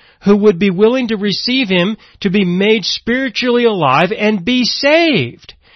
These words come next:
Jesus is speaking to them about the gospel, not a bunch of bread. He's speaking about the life of God, about the good news, about salvation,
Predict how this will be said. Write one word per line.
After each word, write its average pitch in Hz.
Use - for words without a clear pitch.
Jesus 220
is 233
speaking 220
to 220
them 160
about 170
the 220
gospel, 226
not 269
a 269
bunch 254
of 214
bread. 285
He's 240
speaking 269
about 233
the 214
life 185
of 240
God, 254
about 214
the 214
good 202
news, 233
about 208
salvation, 220